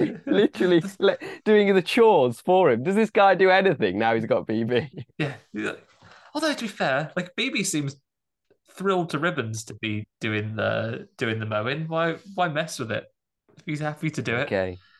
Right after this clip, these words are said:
Speaker 1: Um, but Tom, my note here just is, "Oh, Tom," 'cause we've met,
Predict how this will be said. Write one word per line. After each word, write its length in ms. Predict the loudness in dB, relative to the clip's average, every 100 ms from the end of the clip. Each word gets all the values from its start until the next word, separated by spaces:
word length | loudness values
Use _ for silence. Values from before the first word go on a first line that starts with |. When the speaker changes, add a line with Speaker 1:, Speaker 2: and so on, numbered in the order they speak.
| _ _ -4
Speaker 1:
Um, 380 | -4 -4 -12 -16 _ -6
but 320 | -4 -4 -12 _ -6
Tom, 440 | -2 -2 -4 -14 _ _ _ -20 -20
my 180 | -8 -4
note 160 | -4 -4
here 140 | -4
just 240 | -6 -12 -8
is, 80 | -4
"Oh, 180 | -4
Tom," 440 | -4 -6 -6 -6 -14 _ _ _ _ -10
'cause 160 | -8
we've 200 | -6 -4
met, 220 | -2 -4